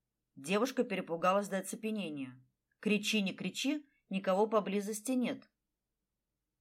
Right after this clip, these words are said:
Принимал Ахмед в частном кабинете на окраине города. Что делать?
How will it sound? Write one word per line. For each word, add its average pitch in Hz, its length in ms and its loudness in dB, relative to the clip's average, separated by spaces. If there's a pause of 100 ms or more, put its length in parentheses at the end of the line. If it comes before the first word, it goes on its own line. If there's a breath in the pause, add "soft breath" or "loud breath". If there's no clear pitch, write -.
(200)
Принимал 202 480 2
Ахмед 226 320 0
в - 60 -14
частном 196 360 -2
кабинете 202 520 -2
на 185 100 -2
окраине 180 400 -2
города. 139 580 -4 (800)
Что - 380 -2
делать? 190 540 -2